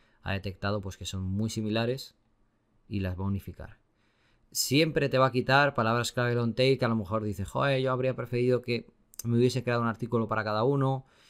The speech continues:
aunque sepa que eso tiene una repercusión y es que puede que, pues, que esté canibalizando, pero yo creo que siempre es mejor podar de más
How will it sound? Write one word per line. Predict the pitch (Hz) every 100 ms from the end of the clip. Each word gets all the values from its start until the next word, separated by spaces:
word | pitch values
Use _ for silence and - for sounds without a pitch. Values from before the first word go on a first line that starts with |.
| _ _ _
aunque | - 123 127 113 120 110
sepa | - 131 135 127 120
que | 127
eso | 123 120
tiene | 123
una | 120
repercusión | 110 107 104 104 98 127 131
y |
es | 113
que | 113
puede | 98 117 113
que, | 107 110 104 101 98 _ _ _ _ _ _
pues, | - 98 95 -
que | - 92
esté | - 110
canibalizando, | 113 113 107 101 131 139 131 131 135 _ _ _ _ _ _ _ _ -
pero | 143 151 147 135 143 - _ _ _ _ -
yo | 131 110 139
creo | 139 139 135
que | 120
siempre | - 127 117 123
es |
mejor | 117 113 110 95
podar | 85 101 107 117
de | 117
más | 104 82 - -